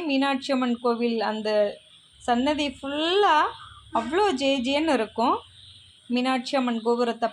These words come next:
பாருங்க. அந்த கோபுரத்தை பார்த்தாலே நம் மனதிற்கு சந்தோஷமும் நிம்மதியும் நிறைய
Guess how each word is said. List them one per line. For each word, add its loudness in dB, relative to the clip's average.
பாருங்க. 0
அந்த 0
கோபுரத்தை 0
பார்த்தாலே 0
நம் 2
மனதிற்கு -2
சந்தோஷமும் 0
நிம்மதியும் 0
நிறைய -2